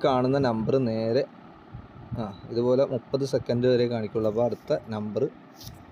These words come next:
ഇതാ, ഈ വരുന്ന നമ്പർ വന്നിട്ട് എന്ത് ചെയ്യുക, അവിടെ കൊടുക്കുക. നൂറ്റമ്പത്തെട്ട് നൂറ്റി അമ്പത്തിയൊന്ന്, നൂറ്റി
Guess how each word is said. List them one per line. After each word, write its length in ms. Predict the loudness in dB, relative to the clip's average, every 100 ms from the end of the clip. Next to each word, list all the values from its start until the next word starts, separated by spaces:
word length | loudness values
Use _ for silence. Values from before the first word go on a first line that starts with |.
| -20 -10
ഇതാ, 140 | -6 0
ഈ 120 | 4
വരുന്ന 320 | 6 6 6 4
നമ്പർ 340 | 2 2 2
വന്നിട്ട് 300 | 2 0 0
എന്ത് 140 | 0
ചെയ്യുക, 280 | 0 -2 -4 -10 -16 -14 -14 -16 -8 -2
അവിടെ 240 | -2 -2 -4 -12 -14 -4
കൊടുക്കുക. 320 | -4 -4 -8 -8 -8
നൂറ്റമ്പത്തെട്ട് 680 | -4 -2 -2 -2 -2 0 -2 -4 -10
നൂറ്റി 320 | -8 -6 -6 -6 -8 -8
അമ്പത്തിയൊന്ന്, 680 | -6 -6 -6 -6 -4 -6 -10 -16 -20 -20 -20 -20 -20 -20 -20 -20 -20 -20 -20 -20 -20 -20 -20 -20 -20 -20 -20 -20 -10 -6
നൂറ്റി 360 | -6 -6 -8